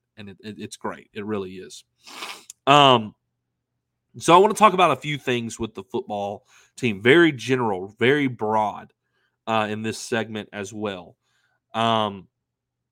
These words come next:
a few things, like, key things that I wanna point out.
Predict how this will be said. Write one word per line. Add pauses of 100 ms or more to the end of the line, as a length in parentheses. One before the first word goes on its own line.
(240)
a
few
things,
like,
key
things
that
I
wanna
point
out.